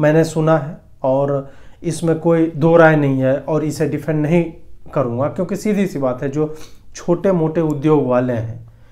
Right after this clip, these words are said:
उनके उद्योग पे दो महीने में काफ़ी असर पड़ता है और वो जो है या तो टेम्परेरी लेआउट कर देंगे, लोगों को जाने बोलेंगे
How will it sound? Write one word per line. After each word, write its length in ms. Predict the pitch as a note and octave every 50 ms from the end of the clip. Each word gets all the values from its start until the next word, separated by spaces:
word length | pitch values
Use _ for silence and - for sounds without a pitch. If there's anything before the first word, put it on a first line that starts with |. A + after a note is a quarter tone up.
| - - - - - - - - - - - - - - - -
उनके 260 | F3+ F3+ E3+ F3+ G3+
उद्योग 440 | F#3 F3 D3+ C#3 D#3+ E3+ D#3+ D#3+ - -
पे 60 | D#3
दो 180 | C3+ D#3 D#3
महीने 280 | D#3 D#3 D3 D3 D#3 E3+
में 140 | E3 D3+ -
काफ़ी 320 | - C#3 C#3 - - C#3+
असर 220 | C3+ C3 - A#2+ A2 - -
पड़ता 360 | C3+ B2+ B2 A#2+ - D#3 C3+ A#2
है 220 | A2+ A2+ A#2+ B2+
और 300 | - - D3 C3+ C3+ B2+
वो 240 | B2 C3 D3 F3 F3+
जो 160 | C#3+ C#3 C3
है 220 | A#2+ C3 C3 C3 B2+
या 140 | C3 B2+ B2+
तो 180 | - - C#3+
टेम्परेरी 880 | C#3 - D3+ C#3+ C#3+ C#3 C#3 C#3+ D3 C3+ C#3 D3 E3 F3+ E3+ D#3 - - - - - - - - - -
लेआउट 440 | C#3 C3+ D3 D3+ D#3 D3+ D3+ D3 -
कर 200 | - - - B2+
देंगे, 340 | B2 C3+ C3 B2+ C3 C3 C3 - - - D3
लोगों 240 | C#3+ C3+ B2+ C3 B2
को 160 | A#2+ - A2+
जाने 300 | A#2 B2+ B2 B2+ C3+ C3
बोलेंगे 460 | A#2+ A#2+ A#2 A2+ A2+ A#2 A#2+ C3